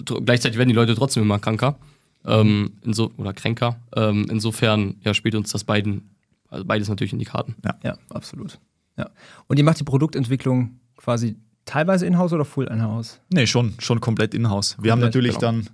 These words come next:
Speaker 2: also wir haben schon ein starkes Produktentwicklungsteam und natürlich dann noch den ein oder anderen, ja, Heilpraktiker, Arzt, der uns
Speaker 3: Ja.
Speaker 2: da dabei unterstützt.
Speaker 1: Ja. Genau. Also Produktentwicklung machen wir komplett intern und
Speaker 3: Mhm.
Speaker 1: Produktion halt von den kosmetischen
Speaker 2: Ja.
Speaker 1: Produkten bisher.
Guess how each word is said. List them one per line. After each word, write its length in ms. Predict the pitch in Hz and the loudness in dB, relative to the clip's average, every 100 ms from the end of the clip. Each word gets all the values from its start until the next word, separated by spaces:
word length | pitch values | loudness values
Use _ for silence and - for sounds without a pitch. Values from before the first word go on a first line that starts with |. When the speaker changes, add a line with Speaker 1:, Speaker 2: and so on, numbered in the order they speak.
| _ | _
Speaker 2:
also 140 | - 117 | -6 2
wir 60 | 131 | 2
haben 60 | |
schon 380 | 123 147 147 120 | 6 6 6 2
ein 60 | 113 | -4
starkes 340 | - 131 135 | 0 2 2
Produktentwicklungsteam 1120 | - 113 135 - 117 127 - 117 - 127 143 - - _ _ _ | 0 -2 -2 -2 -2 -2 -2 -4 0 2 2 0 -12 _ _ _
und 140 | _ 110 | _ -2
natürlich 340 | 110 127 120 | 2 2 2
dann 160 | 117 117 | 2 0
noch 140 | 113 | 0
den 180 | 113 107 | -2 -2
ein 180 | 104 110 | -2 -2
oder 200 | 113 110 | 0 0
anderen, 420 | 117 110 107 101 - _ | 0 0 -2 -2 -8 _
ja, 180 | 101 98 | -10 -6
Heilpraktiker, 760 | 113 113 110 - 104 - 101 95 - - | -8 -6 -8 -10 -8 -2 -2 -2 -10 0
Arzt, 380 | 101 110 - | 0 2 0
der 80 | 113 | 0
uns 100 | 107 | 0
Speaker 3:
Ja. 100 | 123 | 0
Speaker 2:
da 40 | 117 | 0
dabei 240 | 101 107 | 0 0
unterstützt. 480 | 104 101 - 104 - | -2 -4 -2 -2 -2
Speaker 1:
Ja. 80 | - _ _ _ _ _ _ _ _ _ _ _ _ _ - | -12 _ _ _ _ _ _ _ _ _ _ _ _ _ -8
Genau. 220 | 107 104 101 | -8 -6 -4
Also 160 | 113 | -2
Produktentwicklung 600 | 113 123 131 135 117 123 | 0 2 2 2 0 2
machen 140 | 110 110 | 0 0
wir 80 | 110 | 0
komplett 300 | 110 110 - | 0 -2 -2
intern 360 | 120 123 117 | -2 2 0
und 120 | 110 | 0
Speaker 3:
Mhm. 40 | 107 | -2
Speaker 1:
Produktion 720 | - 131 131 120 117 117 107 | 4 4 4 4 4 4 2
halt 160 | 110 98 | -4 -4
von 120 | 107 | -4
den 100 | 101 | -4
kosmetischen 480 | 117 - 120 104 98 | -6 -2 -2 -2 -6
Speaker 2:
Ja. 40 | |
Speaker 1:
Produkten 320 | - - - | -8 -10 -10
bisher. 280 | - - - | -12 -8 -10